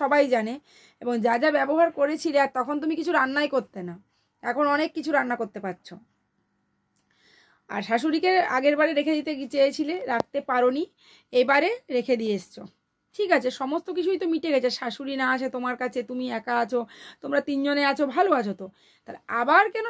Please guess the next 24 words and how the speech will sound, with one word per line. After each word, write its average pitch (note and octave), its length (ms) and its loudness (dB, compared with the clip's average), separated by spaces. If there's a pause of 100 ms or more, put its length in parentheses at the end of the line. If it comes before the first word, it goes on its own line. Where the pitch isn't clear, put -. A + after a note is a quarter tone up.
শ্বশুরবাড়ির E4+ 420 -2
পিছনে B3 320 -6
পড়ে G3 180 -6
আছো? F3+ 200 -10 (460)
নেগেটিভ E4 600 2 (140)
কমেন্টে F#4+ 380 0
যদি F#4+ 180 0 (120)
গুরুত্ব D#4 320 0 (140)
দাও, E4+ 180 4 (500)
মানে C4 160 -4 (100)
তুমি F4 200 -2 (240)
চাও, E4 360 6 (600)
তুমি D4 160 -4 (160)
চাও, C#4+ 280 4 (140)
তুমি, C#4+ 180 -4 (200)
তোমাকে C#4 260 -2 (120)
কে C#4+ 200 -2
নেগেটিভ C4+ 400 0 (140)
কমেন্ট C#4 240 -2 (120)
করছে C4 340 2 (100)
সেটা B3+ 340 -2 (160)
দেখতে, A#3 360 2 (340)
দেখে A#3 300 0
সেটা C4 240 -2